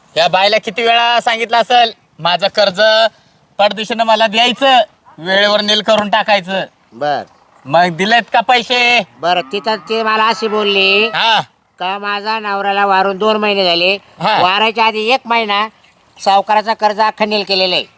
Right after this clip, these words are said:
Speaker 1: बर.
Speaker 2: बरोबर?
Speaker 1: म्हणजे सावकाराचं कर्ज नील केलं?
Speaker 2: हो, त्यांच्याकडे पुरावा आहे, कागदपत्र आहे. बरोबर?
Speaker 1: पुरावा आहे त्यांच्याकडे?
Speaker 2: हो, पुरावा आहे.
Speaker 1: नील केलेला असा पुरावा
Speaker 2: पुरावा
Speaker 1: आहे?
Speaker 2: आहे. आणि तुम्ही विधवा बाई म्हणून
Speaker 1: हा.
Speaker 2: तुम्ही एकटी बाई माणूस असताना तिला त्रास देता रात्री बारा एकच्या पुढं.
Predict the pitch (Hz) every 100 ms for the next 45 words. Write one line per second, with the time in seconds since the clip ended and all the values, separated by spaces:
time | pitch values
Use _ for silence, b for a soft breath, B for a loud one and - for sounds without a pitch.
0 | _ 165 233 226 247 - _ _ _ _
1 | _ - 175 196 214 214 185 208 202 196
2 | 208 190 208 196 214 208 233 202 - 170
3 | 180 139 _ - 202 214 214 214 220 226
4 | 226 208 202 190 202 208 165 - _ _
5 | _ 185 226 262 - - 185 208 220 220
6 | 214 202 180 175 - 190 196 165 101 _
7 | _ _ _ _ 202 233 269 269 269 262
8 | 269 269 254 262 262 - 285 311 269 170
9 | - _ _ 151 180 214 233 233 240 240
10 | 247 285 269 262 247 233 185 104 196 240
11 | 156 _ _ - 214 247 240 - 208 254
12 | 277 262 254 240 240 226 214 214 196 156
13 | - _ _ _ 202 214 - 233 226 226
14 | 214 208 220 196 196 202 190 202 185 180